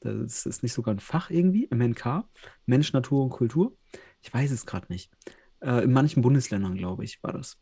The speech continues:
Aber gut, Erinnerungspotenzial aus dem Studium. Ähm,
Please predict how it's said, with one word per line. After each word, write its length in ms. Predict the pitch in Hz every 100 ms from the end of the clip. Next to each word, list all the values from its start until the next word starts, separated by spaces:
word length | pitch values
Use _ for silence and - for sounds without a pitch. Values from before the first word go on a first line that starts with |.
| _
Aber 240 | 117 117 107
gut, 200 | 117 127 - _ _ - - - - _ 123 107 - _
Erinnerungspotenzial 1300 | 131 127 143 113 104 - - - _ 117 110 107 107
aus 120 | 113
dem 60 | 117
Studium. 420 | - 135 117 92 - - - - - _
Ähm, 500 | 139 147 160 160 165